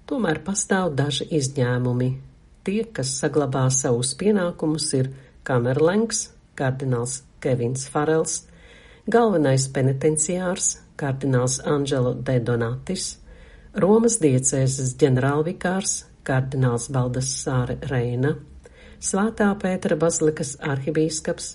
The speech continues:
kardināls Mauro Gambetti, Vatikāna labdarības biroja vadītājs, kardināls Konrāds Krajevskis, valsts sekretariāta vispārējo lietu nodaļas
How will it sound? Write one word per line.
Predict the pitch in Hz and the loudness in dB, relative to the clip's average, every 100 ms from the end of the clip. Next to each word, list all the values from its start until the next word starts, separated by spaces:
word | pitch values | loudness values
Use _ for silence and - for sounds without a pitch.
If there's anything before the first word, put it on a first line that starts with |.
| - | -10
kardināls | 139 131 - 139 131 131 131 156 | -2 -2 -2 0 2 0 -2 -2
Mauro | 135 123 123 | 0 0 0
Gambetti, | 120 131 143 127 127 - - 190 - - - - - - | -2 -2 -2 -2 -4 -8 -8 -6 -6 -12 -20 -20 -20 -16
Vatikāna | - 208 208 214 196 190 175 | -2 -2 -2 0 2 2 0
labdarības | - 143 135 131 123 123 131 | 0 0 0 0 0 0 -4
biroja | 147 151 131 131 | 2 2 4 2
vadītājs, | 151 151 127 127 135 127 127 - - - | 2 2 0 0 0 0 0 -4 -12 -8
kardināls | 147 139 135 131 120 120 - | -4 -2 -2 0 0 -2 -2
Konrāds | 147 135 127 120 123 - | -2 0 0 -2 -6 -8
Krajevskis, | 147 135 143 160 - - 196 - - - - - - - | -6 -2 0 0 -4 -6 -6 -6 -12 -18 -20 -20 -20 -18
valsts | 160 175 190 226 - - - | -6 -2 -2 -2 -6 -14 -8
sekretariāta | - 202 208 208 202 190 175 170 170 | 0 0 0 -2 0 0 0 0 -2
vispārējo | - 175 214 - 147 139 139 143 139 | -2 -2 -2 -2 -2 0 2 2 2
lietu | 147 175 208 - | 2 2 0 0
nodaļas | 139 139 139 135 131 135 | 0 2 2 2 0 0